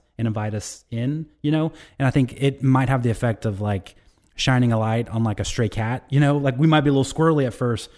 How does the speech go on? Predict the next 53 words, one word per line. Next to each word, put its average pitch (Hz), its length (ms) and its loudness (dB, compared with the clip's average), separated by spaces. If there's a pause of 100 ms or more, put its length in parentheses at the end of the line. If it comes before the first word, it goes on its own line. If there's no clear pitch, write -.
(240)
but 135 100 2
there's 127 140 2
nothing 127 560 0
we 131 100 2
love 120 200 0
more 113 280 2
because 113 220 -2
the 131 60 2
idea 123 220 0
of 113 80 -2
us 117 340 -2
inviting 110 360 -2
ourselves 107 340 -4
into 104 160 0
your 107 120 0
life 98 360 -6 (320)
is 127 120 -2
really 131 140 0
hard 131 200 -2
and 120 80 0
difficult. 107 540 -6
It, 135 140 -10 (180)
I 131 80 -2
think 131 160 2 (600)
for 202 180 0
me, 208 160 2
like, 143 140 2
I, 143 40 -4
I 143 140 0
really 151 260 4
wanna 131 200 4
do 147 160 0
that, 117 200 -2
but 117 220 0 (400)
I 123 100 -2
lack 127 340 -2
the 113 400 -2 (120)
competency 110 680 0
to - 180 -4
be 110 140 0
able 107 160 -2
to, - 40 -4
like, 101 140 -2
"Hey, 175 220 0
what's 143 140 -2
going 180 180 -4
on? 190 160 -2
Let's 120 100 -2
be 131 80 -2
friends," 120 380 -4
<laughs> 185 40 6
you 170 60 -4
know? 180 300 2